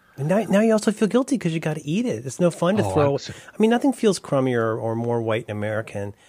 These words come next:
Speaker 1: than taking unprepared food that's potentially still good and putting it in the trash. It just feels terrible.
Speaker 2: Oh, I'm always, see, I always will find, because I like a goulash. I like a,
Speaker 1: Sure,
Speaker 2: mm,
Speaker 1: sure.
Speaker 2: I like a mess, right? I like a garbage can lid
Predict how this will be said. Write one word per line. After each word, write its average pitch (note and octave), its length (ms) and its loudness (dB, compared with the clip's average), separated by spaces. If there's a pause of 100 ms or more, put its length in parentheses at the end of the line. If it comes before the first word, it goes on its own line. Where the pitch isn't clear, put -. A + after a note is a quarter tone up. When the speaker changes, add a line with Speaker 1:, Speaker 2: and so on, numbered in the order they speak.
(160)
Speaker 1:
than A#2+ 140 -4
taking A2+ 480 -6 (180)
unprepared A#2+ 800 -2
food A2 500 -2 (100)
that's - 440 -6 (320)
potentially A2 420 -6
still A2+ 220 -6
good G#2+ 240 -4
and F#2+ 100 -6
putting G#2 200 -6
it G#2 40 -8
in G2 60 -8
the F#2+ 60 -6
trash. G2 400 -10
It A2+ 60 -10
just - 160 -10
feels C3 240 -8
terrible. F#2 540 -8 (600)
Speaker 2:
Oh, A2+ 160 -2
I'm E3 240 4
always, C3+ 480 4
see, G3 200 0
I A#3 120 0 (120)
always E3 540 4
will B2 180 0
find, B2+ 260 -2
because F3 220 2
I G#3+ 80 4
like G#3+ 260 2
a D#3+ 40 4
goulash. G#2 680 0
I D3 80 4
like D#3 340 2
a, G#2 400 0
Speaker 1:
Sure, G2 220 -6
Speaker 2:
mm, G#2+ 260 0
Speaker 1:
sure. G2 140 -10
Speaker 2:
I D3+ 100 4
like E3 180 4
a B2 80 2
mess, G#2+ 480 -4
right? B2+ 220 4
I C#3+ 80 4
like C3 180 0
a G#2 80 -4
garbage G#2 420 -2
can G2 300 -4
lid G2+ 180 -2